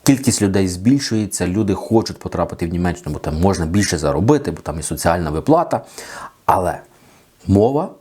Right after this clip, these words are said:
дуже серйозно заважає отримати якусь роботу, бодай якусь роботу. Знаючи по собі, працюючи в Польщі, люди на якомусь там конвеєрі, десь на якомусь пакуванні,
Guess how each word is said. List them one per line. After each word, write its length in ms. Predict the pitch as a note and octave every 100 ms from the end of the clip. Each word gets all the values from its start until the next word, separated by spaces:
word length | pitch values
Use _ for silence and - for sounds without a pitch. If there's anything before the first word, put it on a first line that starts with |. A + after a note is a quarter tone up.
| _ _ _ _ -
дуже 420 | G2 G2+ A#2+ D3 -
серйозно 520 | - F2+ F#2+ G#2+ A2 -
заважає 680 | G2 G2+ B2+ A2+ E2+ E2+ A2+ - -
отримати 640 | G#2 G2 G#2 A2 A2+ G#2 G2
якусь 360 | - G2+ -
роботу, 500 | G2 F2+ E2+ D2 - _
бодай 460 | E2 F#2 E2+ D#2 D2
якусь 460 | E2+ - D3+ A#2+ -
роботу. 380 | C#2 B1+ - - _ - - - - _
Знаючи 460 | E2+ E2+ F2 A#2 E3
по 120 | F3
собі, 380 | E3+ C#3 B2 B2+ - _
працюючи 560 | - D2+ - A#2 C#3 F#3+
в 40 |
Польщі, 580 | - C3 B2 A#2 - C#3+ - _ _ _ E2
люди 380 | E2 A#2 D#3 C#3 -
на 180 | G2 B2+
якомусь 300 | B2+ A#2+ A#2+
там 180 | C3 B2+
конвеєрі, 800 | C3+ C3 G2+ G2+ G2 F#2 E2+ - _ -
десь 320 | D2+ F2 A2
на 40 | B2+
якомусь 280 | C3+ C3 -
пакуванні, 760 | A#2 - A2+ G#2+ A2 G2 F2+